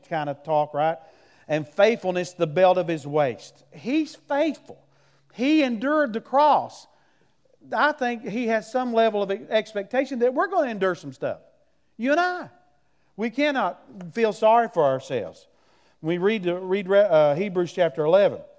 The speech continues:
He says, "The righteousness shall be the belt of his loins, faithfulness the belt of his waist." Then he gives us some idea of what's coming. "The wolf also shall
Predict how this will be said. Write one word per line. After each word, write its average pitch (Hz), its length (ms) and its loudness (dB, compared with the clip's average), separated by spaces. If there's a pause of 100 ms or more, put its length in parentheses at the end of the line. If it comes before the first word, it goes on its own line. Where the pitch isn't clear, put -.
(920)
He 202 140 -4
says, 185 440 4
"The 175 100 -2
righteousness 214 460 2
shall 220 160 -2
be 208 140 -2
the 190 100 -6
belt 196 220 4
of 175 40 -12
his 170 60 -8
loins, 190 320 0
faithfulness 196 380 -2
the 170 80 -10
belt 185 180 4
of 165 60 0
his 147 140 -8
waist." 185 300 2 (440)
Then 220 180 0
he 269 80 0
gives 214 300 -2
us 220 100 -6
some 196 220 -6
idea 190 580 0
of 170 100 -4
what's 185 220 2
coming. 214 320 0
"The 156 100 0
wolf 220 380 4
also 208 440 4
shall 175 420 0